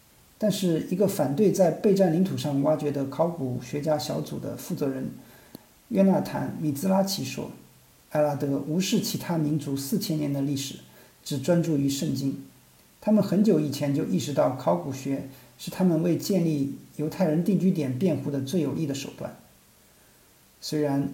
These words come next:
芬克尔斯泰因认为在大卫城挖掘没有道德障碍，但他从技术上看，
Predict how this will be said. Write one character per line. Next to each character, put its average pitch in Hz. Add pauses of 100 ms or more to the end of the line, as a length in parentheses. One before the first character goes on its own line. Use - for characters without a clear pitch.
芬 208
克 190
尔 151
斯 -
泰 160
因 156
认 147
为 135 (260)
在 175
大 202
卫 165
城 143
挖 185
掘 143
没 156
有 185
道 160
德 135
障 143
碍， - (680)
但 196
他 190
从 151
技 -
术 -
上 127
看， -